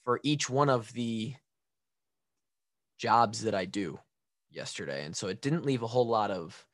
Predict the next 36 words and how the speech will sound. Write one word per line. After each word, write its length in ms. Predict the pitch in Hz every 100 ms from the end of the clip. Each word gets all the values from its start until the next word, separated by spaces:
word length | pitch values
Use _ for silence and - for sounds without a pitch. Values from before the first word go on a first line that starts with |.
| _ _ _ _ _ -
uh, 460 | 92 87 78 76 - - _ _ _ -
time 220 | 127 117
for 100 | 113
the 80 | 90
podcast. 760 | - 131 135 143 135 135 - - _ _ _ _ _ _
So 160 | - -
I, 180 | 87 - - - - -
I 120 | - 98
broke 500 | - 113 117 113 - - _ _ - -
and 100 | 78
allowed 260 | 95 95 95
myself 480 | 90 - 107 95 -
to 580 | 110 95 85 - - - _ -
be 120 | 98
okay 260 | 90 117 101
with 120 | 87
the 80 | -
fact 300 | 104 95 101
that 40 |
it 80 | 92
was 100 | 82
gonna 160 | -
happen 300 | 120 139 151
on 140 | 131 117
a 20 |
Thursday. 520 | - 113 110 113 110
It's 140 | 98 120
now 220 | 151 165
happening. 500 | 131 123 127 123 120 - - _ _ _ _ _ _ -
And 100 | 123
today's 320 | 131 160 156
topic 400 | 165 147 151 120
is 160 | 123 117
going 300 | 131 135 135
to 180 | 135
be, 760 | 120 127 127 127 127 127 127